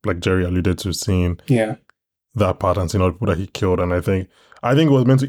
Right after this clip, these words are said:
Speaker 1: evoke some of that 'cause we kind of get the same kind of landscape, like, beachy thing and everything.
Speaker 2: Mm-hmm.
Speaker 1: And yeah,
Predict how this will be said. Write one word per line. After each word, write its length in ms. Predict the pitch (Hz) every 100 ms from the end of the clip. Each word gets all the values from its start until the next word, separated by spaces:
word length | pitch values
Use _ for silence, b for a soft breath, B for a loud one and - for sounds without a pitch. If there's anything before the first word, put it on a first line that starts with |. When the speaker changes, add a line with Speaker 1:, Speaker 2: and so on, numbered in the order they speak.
| 127
Speaker 1:
evoke 300 | 101 113 117
some 100 | 113
of 60 | 107
that 100 | 104
'cause 120 | 107
we 120 | 101
kind 180 | 90 113
of 80 | 95
get 140 | 107
the 80 | 98
same 180 | - 98
kind 160 | 107
of 80 | 95
landscape, 1040 | 92 104 101 95 - - 98 90 87 - -
like, 160 | - 104 -
beachy 380 | 101 95 - 95
thing 340 | - 92 90
and 100 | 90
everything. 440 | 90 90 - 92
Speaker 2:
Mm-hmm. 600 | - - 127 113 120 -
Speaker 1:
And 400 | 113 107 104 98 - _ _ _ _ - _ _ _ _ _ -
yeah, 300 | 147 151